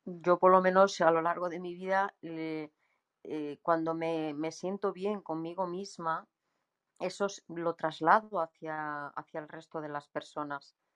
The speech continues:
Creo esa, esa, esa sintonía, esa empatía con los demás.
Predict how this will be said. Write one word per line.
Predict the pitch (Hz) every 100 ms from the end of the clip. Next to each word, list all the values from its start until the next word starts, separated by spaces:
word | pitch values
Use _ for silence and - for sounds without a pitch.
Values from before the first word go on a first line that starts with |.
| _ _ _ _ -
Creo | 175 175 175
esa, | 170 - 170 165 156 147 - _ _ _ _ _ _
esa, | 160 156 170 156 151
esa | 156 165
sintonía, | 160 160 151 160 170 220 208 190 185
esa | 175 -
empatía | 160 151 151 202 220 202 185
con | 170
los | 160 156
demás. | 151 190 208 196 202